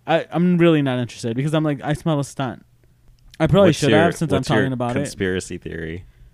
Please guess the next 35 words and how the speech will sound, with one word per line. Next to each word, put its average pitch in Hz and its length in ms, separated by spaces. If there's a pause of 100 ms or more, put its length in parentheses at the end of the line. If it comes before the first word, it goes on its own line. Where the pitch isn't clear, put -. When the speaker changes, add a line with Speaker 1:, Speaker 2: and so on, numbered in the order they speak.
Speaker 1:
I - 80
told 311 260
you. 107 280 (380)
He's 170 260
just 180 300
doing 170 280
it 135 200
to 147 160
not 127 520
get 135 140
taxed. - 600 (1000)
He's 135 160
gonna 165 180
be 240 120
a 220 40
priest. 147 340
He's 135 120
probably 156 320
gonna 180 180
open 156 220
his 135 120
own 139 160
church 143 480
and 131 200
then 123 140
have 127 220
all 127 180
his 135 180
money 123 320
in 151 160
there. 95 300 (580)
Speaker 2:
So, - 160
Speaker 1:
And 87 100
Speaker 2:
like, 90 60
Speaker 1:
say 120 240